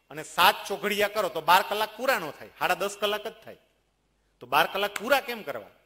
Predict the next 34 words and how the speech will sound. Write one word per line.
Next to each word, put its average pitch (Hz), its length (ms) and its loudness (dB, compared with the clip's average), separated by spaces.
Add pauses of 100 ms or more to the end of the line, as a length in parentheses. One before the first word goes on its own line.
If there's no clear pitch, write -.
(600)
હવે 147 120 -4
આખી 165 420 2
એની 269 160 0
ગોઠવણ 269 480 0
જોજો 247 340 0
ને, 170 200 -2 (260)
આમ 165 140 -6
એવી 202 200 2
અદ્ભુત - 440 0
વાતો 220 240 0
એમાં 214 200 -4
મૂકી 196 220 -10
દીધી 165 240 -12
છે, 151 60 -20
પણ 165 120 -10
કોઈ 247 260 0
દી 208 160 0
આપણે 170 240 -2
એ 180 80 -4
દ્રષ્ટિએ 185 380 -10
વિચાર્યું 151 440 -10
જ - 120 -20
નથી. - 120 -20 (2500)
આઠ 208 360 6 (140)
ચોઘડિયામાં 185 760 -2 (680)
સૌથી 240 560 0
પહેલું 196 480 0
ચોઘડિયું 220 460 0
જે 214 80 0
હોય 233 220 2
ને, 175 100 -8
દિવસનું 185 520 -4
પહેલું 156 300 -4
ચોઘડિયું, 123 400 -10